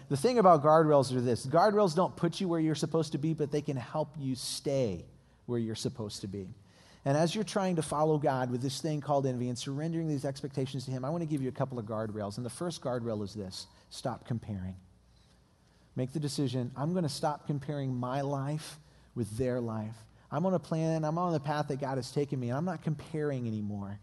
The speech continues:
because that just sows the seeds of envy, and it's no good. I want us to flip over real fast and look at Second Corinthians chapter twelve. Look at the story of Paul. Paul, in a very vulnerable moment,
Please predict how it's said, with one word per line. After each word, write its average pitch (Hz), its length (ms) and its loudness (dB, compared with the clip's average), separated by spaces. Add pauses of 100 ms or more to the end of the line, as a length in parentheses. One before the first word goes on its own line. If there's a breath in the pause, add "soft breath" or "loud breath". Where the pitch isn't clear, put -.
(320 soft breath)
because 127 340 -2
that 143 300 -4
just 143 600 0 (100)
sows 147 520 -4
the 143 100 -4
seeds 110 600 -4 (200)
of 110 140 -4
envy, 110 280 -2
and 104 100 -2
it's - 160 -8
no 107 140 -2
good. 98 260 -4 (840 soft breath)
I 190 40 0
want 214 120 4
us - 80 -2
to 143 80 0
flip 175 260 2
over 156 240 6
real 143 140 4
fast 147 380 0
and 143 100 2
look 147 120 0
at 135 120 0
Second 147 360 0
Corinthians 139 520 -4
chapter 131 280 -4
twelve. 139 400 0 (1300 soft breath)
Look 151 200 2
at 156 100 0
the 117 240 0
story 156 400 2
of - 140 0
Paul. 143 320 6
Paul, 170 520 4 (220 loud breath)
in 160 80 2
a - 20 2
very 170 340 4
vulnerable 143 560 4
moment, 123 440 2